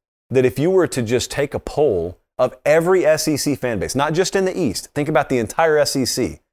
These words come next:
Think about how crazy this is. If you took a poll from every fan base in the S E C right now,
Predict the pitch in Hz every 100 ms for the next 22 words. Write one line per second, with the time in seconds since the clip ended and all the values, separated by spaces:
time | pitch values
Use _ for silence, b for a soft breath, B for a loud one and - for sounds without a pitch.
0 | - 160 160 151 - 180 151 107 92 -
1 | 78 67 - _ _ _ _ _ _ _
2 | _ 143 139 139 202 233 233 226 - 113
3 | 104 131 _ _ _ _ _ _ _ _
4 | - 139 127 147 165 214 226 196 165 113
5 | 92 87 90 131 127 123 120 - 117 -
6 | 113 92 78 57 76 67